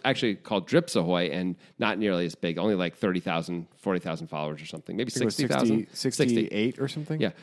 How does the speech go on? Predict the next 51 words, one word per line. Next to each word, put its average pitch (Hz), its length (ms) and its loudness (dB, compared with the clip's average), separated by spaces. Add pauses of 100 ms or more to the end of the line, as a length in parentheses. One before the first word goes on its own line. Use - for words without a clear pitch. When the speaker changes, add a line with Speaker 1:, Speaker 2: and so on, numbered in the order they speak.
Speaker 1:
So 214 100 4
I 208 60 8
decided 190 260 6
to 247 60 8
look 226 100 6
up 185 80 0
a 147 40 2
few 160 200 8
others 98 300 6
just 302 240 2
'cause 214 160 4
I 156 80 8
was 135 140 4
curious. 101 540 2
Speaker 2:
Okay. 180 300 2 (260)
Speaker 1:
So - 140 4
I 175 60 10
looked 214 200 6
up - 200 4
the - 80 -2
Keebler 247 520 4 (300)
Twitter 233 240 6
feed, 254 380 2 (400)
the - 120 2 (120)
Eggo 247 340 10
Twitter 151 260 6
feed, 139 280 4
and 135 100 4
the 131 60 4
Frosted 202 440 4
Flakes 196 300 4
Twitter 107 240 2
feed, 95 180 -2
just 294 180 2
to 320 60 4
give 269 120 6
us - 80 4
a, 151 180 6
a 151 60 4
nice 202 300 4 (260)
Speaker 2:
Oh, 156 60 10
you're 151 120 10
kind 175 160 10
of 143 200 6
pivoting 160 380 8
away 123 280 8
from 120 220 0
just 113 260 6 (160)
cookies. 147 160 4
Speaker 1:
cookies. 110 460 6
Speaker 2:
Yeah. 104 180 4